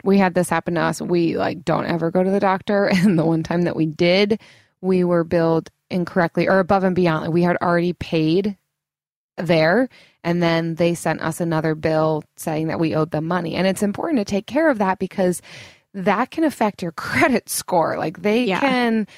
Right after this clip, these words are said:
Speaker 1: uh, medical costs, they can continue to post that, like, this is something that you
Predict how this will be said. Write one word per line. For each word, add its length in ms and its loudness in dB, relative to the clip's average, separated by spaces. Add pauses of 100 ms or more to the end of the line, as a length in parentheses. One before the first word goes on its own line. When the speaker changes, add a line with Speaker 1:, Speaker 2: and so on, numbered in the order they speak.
(340)
Speaker 1:
uh, 100 0
medical 500 2
costs, 560 2
they 240 2
can 280 -4
continue 600 0
to 120 0
post 420 0
that, 120 -4
like, 180 -4
this 280 -2
is 80 -2
something 400 -4
that 160 -6
you 200 -2